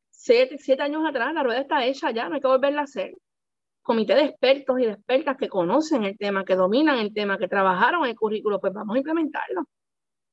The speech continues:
El currículo antirracista, ahora mismo, hace como un año, había unos compañeros y compañeras que estaban trabajando sobre el mismo.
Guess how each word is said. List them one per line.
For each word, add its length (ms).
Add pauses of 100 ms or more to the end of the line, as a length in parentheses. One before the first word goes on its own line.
(200)
El 140
currículo 400
antirracista, 580
ahora 160
mismo, 520
hace 160
como 180
un 60
año, 180
había 160
unos 120
compañeros 500
y 40
compañeras 440
que 60
estaban 560 (420)
trabajando 580
sobre 260
el 60
mismo. 360